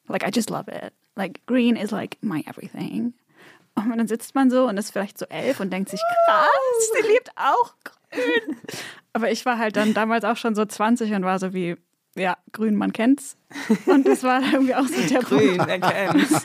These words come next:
Speaker 1: Da war, da war man dann irgendwie auch schon ein bisschen over. Aber eine Zeit lang war das ein Riesending.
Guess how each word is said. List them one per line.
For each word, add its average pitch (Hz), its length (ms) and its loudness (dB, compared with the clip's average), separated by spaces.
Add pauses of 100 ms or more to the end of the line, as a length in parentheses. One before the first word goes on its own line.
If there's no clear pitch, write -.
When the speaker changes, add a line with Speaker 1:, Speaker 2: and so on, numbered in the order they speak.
(140)
Speaker 1:
Da 220 240 0
war, 277 120 0 (440)
da 254 240 -2
war 302 160 2
man 269 160 4
dann 269 140 4
irgendwie 247 260 4
auch 247 100 0
schon 240 160 -2
ein 226 60 0
bisschen 247 320 -2
over. 220 340 -2 (280)
Aber 262 160 -2
eine 330 100 2
Zeit 254 200 -4
lang 311 160 4
war 185 120 -2
das 233 160 -4
ein 294 60 6
Riesending. 226 640 0